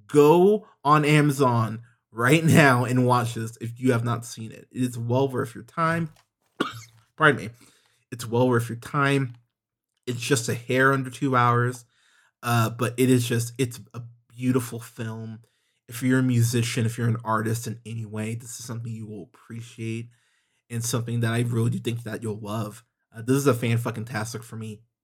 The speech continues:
easily. And Riz Ahmed, <sighs> I don't think that, I don't think that, uh, Olivia Cooke is in the movie enough to warrant an Oscar, unfortunately.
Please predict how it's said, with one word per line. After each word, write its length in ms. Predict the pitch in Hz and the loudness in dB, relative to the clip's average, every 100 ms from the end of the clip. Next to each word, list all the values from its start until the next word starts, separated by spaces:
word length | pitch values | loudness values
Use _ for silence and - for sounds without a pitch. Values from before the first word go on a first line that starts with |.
| _ _ _ | _ _ _
easily. 760 | 135 135 120 113 98 92 104 117 _ _ _ | -8 0 2 2 -4 -10 -12 -18 _ _ _
And 340 | 117 117 113 117 | -2 0 0 0
Riz 200 | 120 120 | 0 2
Ahmed, 500 | 117 117 117 120 - - _ _ _ _ _ _ _ _ _ _ _ _ - | 2 2 0 -2 -6 -16 _ _ _ _ _ _ _ _ _ _ _ _ -16
<sighs> 720 | - - - _ _ _ - | -10 -10 -10 _ _ _ 0
I 100 | 151 117 - | 0 0 -4
don't 340 | 131 127 156 - - _ _ _ | -2 -2 -4 -10 -20 _ _ _
think 500 | 127 123 143 - - _ _ _ _ | -6 -4 -6 -10 -20 _ _ _ _
that, 360 | 120 117 117 - - - _ _ _ _ _ _ _ 131 | -6 -2 -2 -6 -20 -20 _ _ _ _ _ _ _ -8
I 60 | |
don't 220 | 131 127 | -6 -6
think 340 | 131 131 120 - | -6 -6 -6 -8
that, 460 | 123 117 110 - | -4 -2 -4 -8
uh, 460 | 117 110 - - - | -8 -8 -10 -14 -14
Olivia 320 | 120 127 123 113 | -4 -2 0 -2
Cooke 240 | - 123 | -4 -6
is 100 | - | -6
in 140 | 113 | -4
the 60 | 117 | -2
movie 300 | 113 110 110 | -2 -4 -8
enough 260 | 110 110 120 | -8 -10 -10
to 80 | |
warrant 440 | 101 117 117 110 117 | -16 -14 -12 -10 -12
an 120 | 95 | -14
Oscar, 520 | 92 110 - 143 147 | -10 -10 -4 -4 -4
unfortunately. 680 | 135 - 151 151 160 160 160 | -14 -10 -8 -6 -6 -6 -8